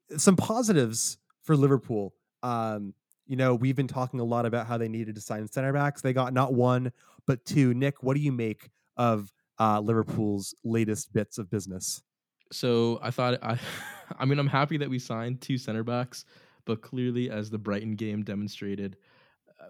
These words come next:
Speaker 2: this business needed to happen about a week or two earlier than it did end up happening on deadline day. I really like the players that we signed.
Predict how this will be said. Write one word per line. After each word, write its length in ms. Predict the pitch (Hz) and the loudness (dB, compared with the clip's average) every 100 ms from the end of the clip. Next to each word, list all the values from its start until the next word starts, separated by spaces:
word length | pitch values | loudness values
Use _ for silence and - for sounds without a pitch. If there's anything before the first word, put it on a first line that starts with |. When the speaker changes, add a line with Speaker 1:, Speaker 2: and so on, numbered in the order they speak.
| 123 | -16
Speaker 2:
this 500 | 123 110 120 120 - _ _ | -14 -4 -2 -2 -6 _ _
business 420 | 127 117 123 113 | -2 0 -2 -6
needed 200 | 120 110 | -6 -6
to 60 | 104 | -6
happen 500 | 101 101 - 104 98 _ _ - | -6 -6 -4 -6 -6 _ _ -12
about 180 | 110 107 | -4 -4
a 60 | 104 | -2
week 200 | 110 113 | -4 -4
or 60 | |
two 320 | 104 117 110 110 | -6 -6 -4 -4
earlier 520 | 104 104 104 104 104 _ - | -2 -2 -4 -6 -8 _ -8
than 100 | 117 | -6
it 160 | 104 110 | -6 -4
did 220 | 131 120 | -2 -2
end 120 | 117 | -2
up 120 | 113 | -2
happening 360 | 110 101 107 101 | -2 -2 -2 -4
on 120 | 98 | -4
deadline 380 | 101 101 98 101 | -4 -4 -2 0
day. 260 | 101 101 - _ _ _ | 0 -2 -4 _ _ _
I 120 | 113 | 0
really 240 | 135 165 147 | 2 2 0
like 240 | 120 127 | -2 -4
the 60 | 143 | -4
players 360 | 127 127 139 | -2 -2 -2
that 140 | 131 131 | -4 -6
we 100 | 123 | -4
signed. 420 | 113 110 120 | -4 -4 -6